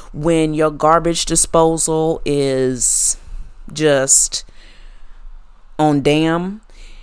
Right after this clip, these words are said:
It just smells like a bad day. Like, it smells like that, that, that garbage dismo-, disposal smell of, like, food that has not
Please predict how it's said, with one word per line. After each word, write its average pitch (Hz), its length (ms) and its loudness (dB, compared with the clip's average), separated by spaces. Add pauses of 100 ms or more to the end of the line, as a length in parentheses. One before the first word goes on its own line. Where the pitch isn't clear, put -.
(240)
It 170 180 2
just 165 240 2
smells 156 680 0
like 131 760 -4 (1500)
a 151 60 4
bad 147 440 6
day. 147 400 0 (760)
Like, 180 580 4
it 262 200 -4
smells 294 680 2
like 262 200 0
that, - 180 0
that, 233 180 -4
that 202 220 0
garbage 262 400 4
dismo-, 240 800 -2
disposal 214 560 -2
smell 160 680 0 (580)
of, 160 300 6
like, 147 580 -2
food 208 800 -6
that 156 340 0
has 170 260 -4
not 160 580 -4